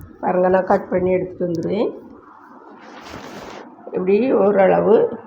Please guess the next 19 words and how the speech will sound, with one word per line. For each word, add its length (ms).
ரெண்டு, 300
இப்படி 160
அஞ்சு, 260
ஆறு 200
அளவு 240
எடுத்து 220
வச்சிருக்கேன். 460
அதுல 240
இப்ப 160
ரெண்டு 360
நுனியையுமே 640
நம்ம 240
ஒரு 180
சைடுல 400
இப்படி 160
ஒரே 160
பக்கத்துல 380
கொண்டு 220
வந்துடணும். 500